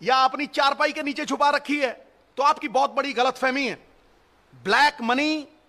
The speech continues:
सोने चांदी के रूप में, ब्लैक मनी फॉरेन बैंक्स में, ब्लैक मनी प्रॉपर्टी में, ब्लैक मनी डॉलर, यूरो और पाउंड के रूप में विदेशों में छुपी हुई है। तो कहां है वो,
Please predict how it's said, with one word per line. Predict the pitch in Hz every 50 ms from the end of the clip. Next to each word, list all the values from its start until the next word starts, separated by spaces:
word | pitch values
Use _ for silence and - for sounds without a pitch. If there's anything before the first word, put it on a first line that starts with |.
| _ _ _
सोने | - - - - 233 254 269 302
चांदी | 294 - 285 285 269 302 294
के | - 311
रूप | 285 294 302 294 -
में, | 285 302 311 311 294 277 - - _ _ _ _ _ _ _ _ _ _ _ _ _ _ _ _ 131
ब्लैक | 139 202 247 277 294 - 247
मनी | 277 294 294 311 311
फॉरेन | 269 - - - 220 247 294 302 302 269
बैंक्स | 196 143 151 226 277 294 - -
में, | 262 302 311 311 320 302 269 - - _ _ _ _ _ _ _ _ _ _ _ _ -
ब्लैक | - 247 285 285 - 247
मनी | 254 285 302 311
प्रॉपर्टी | 302 - _ - 269 262 269 302 320 320 311 311 320 311
में, | 302 311 320 320 311 294 302 - - _ _
ब्लैक | 143 208 269 294 285 -
मनी | 247 277 285 294 285
डॉलर, | 226 147 - 202 233 277 285 302 302 285 - - - - - _ _ _ -
यूरो | 135 156 233 285 - 311 302 294 262 - - - - - _ _ _ _ - -
और | 226 247
पाउंड | 247 - - 285 320 359 370 349
के | - 320 311
रूप | 277 277 262 - 208
में | 233 240 220 202
विदेशों | 202 185 247 226 254 240 - 226
में | 247 226
छुपी | - - 240 - 254
हुई | 240 233 226 190
है। | 165 - - _ _ _ _ _ _ _ _ _ _ _ _ _ _ _ _
तो | - -
कहां | - 302 320 359 381 392
है | 403 392
वो, | 381 381 349 254 214 - -